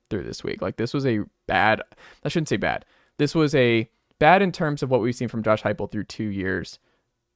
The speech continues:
offensive showing by and large. I don't know why, if you figured out what happened with Jalen Wright, why he was just absent for so many drives in a row, because it was evident, and that was something I'd written down. Like, if Jalen's out, like, this is,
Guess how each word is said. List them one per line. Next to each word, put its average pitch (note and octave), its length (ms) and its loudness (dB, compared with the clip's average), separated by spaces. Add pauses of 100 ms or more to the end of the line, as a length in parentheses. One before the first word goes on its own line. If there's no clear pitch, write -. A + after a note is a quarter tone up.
(260)
offensive A2 440 2
showing A#1 280 -6
by A#1 160 -4
and B1 100 -10
large. G1+ 300 -12 (220)
I C3 120 6
don't D#3 280 6
know F3 160 6
why, C#3 340 4
if F#3+ 180 -2
you C#3 120 0
figured D3 320 0
out C3 260 4
what A#2+ 160 4
happened E3+ 400 0
with F#3 80 -4
Jalen F#3+ 240 -2
Wright, G3 200 0
why C#3 200 8
he D#3 160 0
was C3+ 140 -2
just - 220 -4
absent F3 460 -2
for F3 440 2
so - 200 2
many F3 160 2
drives E3 380 2
in F3+ 80 -2
a E3+ 40 2
row, E3 300 4 (360)
because F#3+ 260 2
it A#3 40 2
was A3 120 4
evident, C4 400 6
and C3+ 100 0
that C#3+ 80 4
was D#3 80 -2
something E3+ 220 0
I'd E3 100 2
written E3 380 -4
down. F#3+ 240 2
Like, A2 160 0
if A2+ 220 -8
Jalen's E3+ 340 0
out, F3 260 6
like, B2 160 2
this C#3+ 220 0
is, D#3+ 340 8